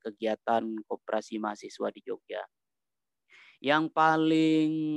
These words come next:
eh, kegiatan yang paling menjadi ikonik waktu itu saya lihat yaitu pelatihan terkait dengan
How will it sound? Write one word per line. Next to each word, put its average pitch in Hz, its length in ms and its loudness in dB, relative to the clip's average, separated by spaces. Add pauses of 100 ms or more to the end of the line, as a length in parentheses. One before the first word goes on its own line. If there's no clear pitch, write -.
(140)
eh, 135 800 2 (160)
kegiatan 135 480 -2
yang 131 320 -4
paling 127 800 -4 (240)
menjadi 120 560 -2
ikonik 147 560 -6
waktu 110 320 -12
itu - 240 -10
saya 110 320 -6
lihat 107 320 -10
yaitu 160 640 -6 (260)
pelatihan 143 880 -2
terkait 147 480 -6
dengan 131 560 -4